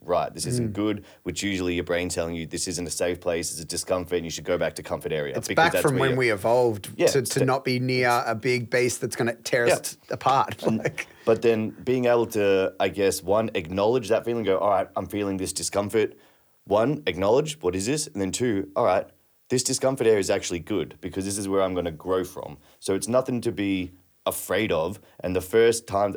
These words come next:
Speaker 1: as you, the first time anyone starts a new career or a new anything,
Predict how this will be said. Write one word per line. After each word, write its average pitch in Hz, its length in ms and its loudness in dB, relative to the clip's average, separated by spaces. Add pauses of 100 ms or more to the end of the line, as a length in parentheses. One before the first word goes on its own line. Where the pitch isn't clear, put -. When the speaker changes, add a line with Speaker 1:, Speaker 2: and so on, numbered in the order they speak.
Speaker 1:
as 107 160 -2
you, 107 160 -6
the 101 140 -4
first 127 280 0
time 113 240 0
anyone 104 280 0
starts 98 420 -2 (100)
a 90 60 -8
new 92 200 -4
career 98 440 -2
or 85 120 2
a - 20 -2
new 87 340 -4 (260)
anything, 90 520 -2